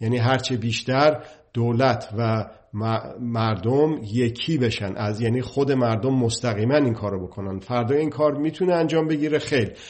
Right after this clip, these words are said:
ولی می‌شه به اون سمت قدم برداشت. در نتیجه این رسانه‌ها که مال مردم هست، متعلق به مردم هست،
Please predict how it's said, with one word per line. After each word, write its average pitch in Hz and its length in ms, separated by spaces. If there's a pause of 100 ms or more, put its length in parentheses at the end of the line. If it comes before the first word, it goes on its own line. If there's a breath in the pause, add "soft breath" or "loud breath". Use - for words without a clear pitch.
(140)
ولی 127 160
می‌شه 147 220
به 131 100
اون 135 160
سمت 147 440 (360 loud breath)
قدم 131 380
برداشت. - 460
در 143 160
نتیجه 170 600 (560 loud breath)
این 170 220
رسانه‌ها 135 720
که 120 180
مال 131 540
مردم 113 380
هست، 104 320
متعلق 117 580
به 135 80
مردم 110 360
هست، 127 360